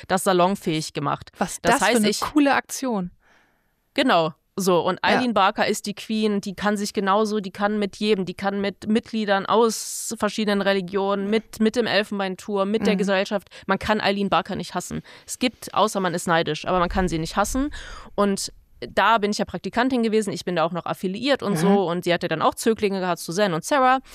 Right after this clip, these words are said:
Speaker 1: Und von denen konnte ich dann sehr lange, sehr viel auch lernen und hab gesehen, wie die in der Gesellschaft auftreten.
Speaker 2: Mhm.
Speaker 1: Natürlich hatte ich auch ein Talent dafür. Ich wusste ja, okay, das passt irgendwie mit dem, was
Speaker 2: Mhm.
Speaker 1: ich mache.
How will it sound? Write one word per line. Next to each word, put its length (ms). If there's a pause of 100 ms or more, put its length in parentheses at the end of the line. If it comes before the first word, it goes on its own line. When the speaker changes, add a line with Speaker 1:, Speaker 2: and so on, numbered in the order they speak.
(180)
Speaker 1:
Und 100
von 160
denen 180
konnte 200
ich 80
dann 180
sehr 260
lange, 380
sehr 240
viel 200
auch 180
lernen 300
und 120
hab 120
gesehen, 280
wie 80
die 80
in 100
der 80
Gesellschaft 460
auftreten. 440
Speaker 2:
Mhm. 60
Speaker 1:
Natürlich 320
hatte 140
ich 40
auch 80
ein 60
Talent 380
dafür. 300
Ich 200
wusste 240
ja, 80
okay, 160
das 200 (100)
passt 280
irgendwie 220
mit 160
dem, 140
was 140
Speaker 2:
Mhm. 20
Speaker 1:
ich 180
mache. 340